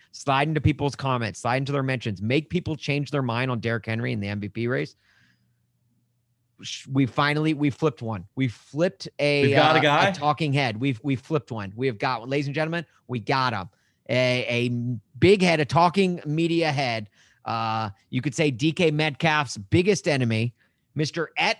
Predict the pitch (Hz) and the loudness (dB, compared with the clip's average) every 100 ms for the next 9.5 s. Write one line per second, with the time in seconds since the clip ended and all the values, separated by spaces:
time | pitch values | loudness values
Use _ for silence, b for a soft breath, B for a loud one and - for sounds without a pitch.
0 | _ - - 190 180 185 165 - 175 151 | _ -14 -2 0 0 -2 -4 -2 2 2
1 | 120 - _ _ _ 143 147 147 131 - | 0 -6 _ _ _ 2 4 4 2 -4
2 | - 175 156 120 117 - _ _ _ _ | -2 0 2 0 -4 -10 _ _ _ _
3 | _ _ _ 127 170 - 190 135 - _ | _ _ _ 0 0 0 -2 -2 -6 _
4 | _ _ _ - 120 120 226 - 247 233 | _ _ _ -4 -4 -2 -4 -4 -2 -2
5 | 165 151 175 - 156 160 170 - - 120 | 0 0 0 0 -4 -2 -6 -6 -4 -2
6 | 156 135 151 123 127 135 143 139 - 127 | -4 -4 -4 -2 -2 0 2 0 0 -4
7 | 127 135 120 120 131 151 127 120 147 156 | -2 -2 -2 -2 -2 -2 -6 -6 -4 -4
8 | 190 - - 165 156 165 202 262 277 - | -6 -10 -4 -2 0 0 0 -2 0 0
9 | 311 311 214 135 | 2 2 -2 -8